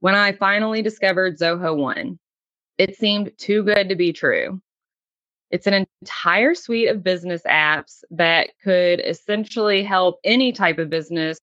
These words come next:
work in a more efficient and connected way. And it's unbelievably affordable. Just thirty-seven dollars a month per user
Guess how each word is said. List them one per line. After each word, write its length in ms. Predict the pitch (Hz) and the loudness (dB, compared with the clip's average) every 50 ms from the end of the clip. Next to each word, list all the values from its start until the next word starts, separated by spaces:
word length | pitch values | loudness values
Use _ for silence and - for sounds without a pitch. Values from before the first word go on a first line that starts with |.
| _ - 165 | _ -8 -2
work 300 | 170 170 170 165 165 - | 0 2 2 2 2 0
in 120 | - 170 | 0 -2
a 60 | 165 | -2
more 240 | 165 165 165 165 165 | -2 -2 -2 -4 -4
efficient 540 | 165 - - 165 165 165 - 175 165 151 - | -4 -4 -2 -2 -2 -2 -2 -2 -2 -2 -2
and 160 | - 147 156 | -4 -6 -6
connected 460 | - 180 160 151 147 - - 143 131 131 | -4 -4 -2 -2 -4 -4 -4 -4 -2 0
way. 360 | 131 - 147 - - 180 175 - _ _ _ _ _ _ _ _ _ _ _ _ _ | 0 0 0 0 -2 -4 -6 -12 _ _ _ _ _ _ _ _ _ _ _ _ _
And 200 | - 180 190 190 | 0 0 2 2
it's 160 | 185 180 - - _ _ _ _ | 2 0 -2 -6 _ _ _ _
unbelievably 1300 | 240 269 262 269 269 247 247 254 240 226 220 233 247 254 262 233 240 226 196 208 208 196 185 180 175 | 0 2 2 4 4 2 2 0 0 0 -2 -2 -2 -2 -2 0 -2 0 0 2 2 2 2 2 2
affordable. 880 | - 175 180 - 185 170 165 147 - - - _ _ - 139 87 - - _ _ _ _ _ _ _ _ _ _ _ _ | 2 0 -2 -2 0 0 0 0 -2 -4 -8 _ _ -8 -6 -6 -8 -10 _ _ _ _ _ _ _ _ _ _ _ _
Just 300 | - 202 202 196 196 _ _ _ | 0 0 0 0 -2 _ _ _
thirty-seven 800 | - 196 202 220 277 330 - - 247 233 233 254 262 277 285 294 | 0 2 2 2 0 0 2 2 0 2 2 0 2 2 2 2
dollars 400 | 240 202 190 185 190 196 196 208 - _ - 220 214 | 2 2 2 2 2 0 -2 -6 -8 _ -10 -8 -6
a 120 | - - 240 | -4 -2 0
month 340 | 220 185 170 160 170 - - - - _ _ - | 0 2 2 2 0 -2 -6 -14 -20 _ _ -2
per 200 | - 180 208 269 | 2 2 2 2
user 720 | 285 277 233 196 170 156 160 151 135 135 143 165 208 214 | 2 2 2 0 0 0 -2 -2 0 0 0 0 -2 -4